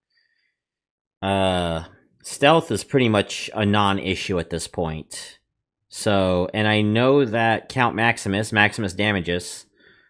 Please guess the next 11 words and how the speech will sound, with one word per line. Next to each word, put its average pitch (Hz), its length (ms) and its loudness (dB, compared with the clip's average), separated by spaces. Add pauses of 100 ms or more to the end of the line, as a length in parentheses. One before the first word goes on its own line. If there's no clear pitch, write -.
(240)
um, 87 680 0 (1160)
he 135 760 2 (640)
is 123 220 2
probably 120 640 0
not 107 460 2
going 104 440 0
to, 95 640 0
uh, 85 560 -4 (360)
continue 104 500 0
anytime 95 540 0
soon. 85 560 -4